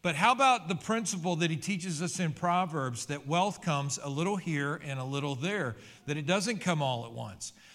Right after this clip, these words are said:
that it's all about you being a good steward over what you have over time.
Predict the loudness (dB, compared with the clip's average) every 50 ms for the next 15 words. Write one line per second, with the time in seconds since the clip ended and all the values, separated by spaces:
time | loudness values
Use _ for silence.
0 | _ -4 -2 0 0 2 4 4 4 4 4 4 2 2 2 -2 -2 0 2 2
1 | 2 2 2 2 0 0 0 -2 -2 -2 -2 -2 -2 0 2 2 2 2 2 0
2 | 0 0 -2 -2 -2 -4 -4 -2 0 0 0 0 0 -2 -2 -2 -4 -8 -8 -2
3 | 0 2 2 2 2 0 -2 -4 -6 -8